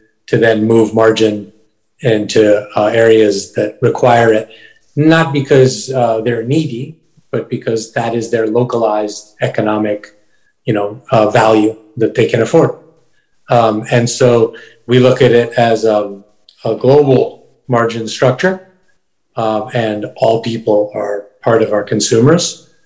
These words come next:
Um, and so it's truly sustainable. Uh, whereas many of the other models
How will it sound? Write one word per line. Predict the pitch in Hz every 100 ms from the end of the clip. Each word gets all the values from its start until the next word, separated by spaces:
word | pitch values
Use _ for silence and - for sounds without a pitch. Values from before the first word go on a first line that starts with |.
| _ _ _
Um, | 123 110 104 104 107 _ _
and | 123 117 110
so | -
it's | 113 - - -
truly | 139 135 127 117
sustainable. | 110 - - - 127 117 107 - _ _ - _ _ _ _ -
Uh, | 110 107
whereas | 110 120 117 113 117
many | 131 147 147
of | 131
the | 131
other | 131 131
models | 123 127 123 127 123 120 - - _